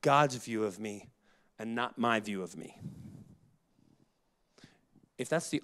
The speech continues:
only thing you hear today, walk out and walk in that. Don't view yourself through your insecurities, through your, uh, um, s-, deficiencies,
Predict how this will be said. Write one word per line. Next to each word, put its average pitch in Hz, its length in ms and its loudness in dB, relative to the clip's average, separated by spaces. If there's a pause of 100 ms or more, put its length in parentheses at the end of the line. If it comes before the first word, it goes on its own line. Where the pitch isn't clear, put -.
only 156 280 6
thing 165 200 2
you 147 140 4
hear 135 200 4
today, 107 500 -6 (1300)
walk 131 380 6
out 120 160 4
and 113 140 -4
walk 101 240 -4
in 101 120 -4
that. - 180 -8 (1160)
Don't 196 440 12
view 160 540 8
yourself 143 720 8 (180)
through 175 300 6
your 170 440 12
insecurities, 156 920 6 (240)
through 165 240 2
your, 185 720 10 (540)
uh, 139 240 4 (500)
um, 123 400 2 (920)
s-, - 140 -6 (560)
deficiencies, 151 1200 4